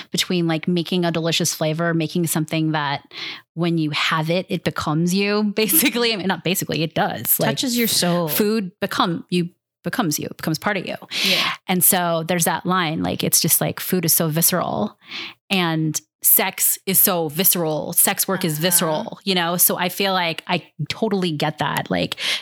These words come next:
Speaker 1: is that kind of, like, what you're trying to,
Speaker 3: That's,
Speaker 1: to say?
Speaker 3: that's exactly what I'm trying to say.
Speaker 1: Okay. <laughs>
Speaker 3: <laughs> You
Speaker 1: Good.
Speaker 3: nailed it.
Speaker 1: I get it. <laughs>
Speaker 2: I, I feel like her concept's a celebration of the senses.
Speaker 1: Right.
Speaker 2: That's what it is. So, you know, be the pleasure that you wanna be in the world. Uh,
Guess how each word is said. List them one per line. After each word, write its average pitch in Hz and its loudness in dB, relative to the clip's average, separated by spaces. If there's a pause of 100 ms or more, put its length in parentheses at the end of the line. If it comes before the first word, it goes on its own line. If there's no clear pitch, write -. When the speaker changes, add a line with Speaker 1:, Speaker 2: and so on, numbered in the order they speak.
Speaker 1:
is 180 0
that 180 0
kind 196 0
of, 180 0
like, 170 -4
what 190 -6
you're 180 0
trying 175 0
to, 165 0
Speaker 3:
That's, 208 -2
Speaker 1:
to 196 4
say? 196 2
Speaker 3:
that's 285 -2
exactly 170 -2
what - 0
I'm 160 -2
trying - -2
to - 0
say. - -2
Speaker 1:
Okay. - 2
<laughs> 381 2
Speaker 3:
<laughs> - - (220)
You - -10
Speaker 1:
Good. 587 4
Speaker 3:
nailed 269 2
it. 185 0
Speaker 1:
I 311 2
get 339 2 (100)
it. 311 -2
<laughs> 302 2
Speaker 2:
I, 302 0
I 320 -2
feel 302 0
like 233 0
her 226 0
concept's 185 0
a 175 0
celebration 165 2
of 160 0
the 151 -2
senses. - 0 (280)
Speaker 1:
Right. 190 0
Speaker 2:
That's - 0
what 170 2
it 160 -2
is. - 0
So, 180 2
you 190 -2
know, 190 0 (120)
be 165 2
the 175 0
pleasure 196 0
that 220 0
you 226 0
wanna 269 -2
be 269 2
in 277 0
the 285 -2
world. 320 0
Uh, - -2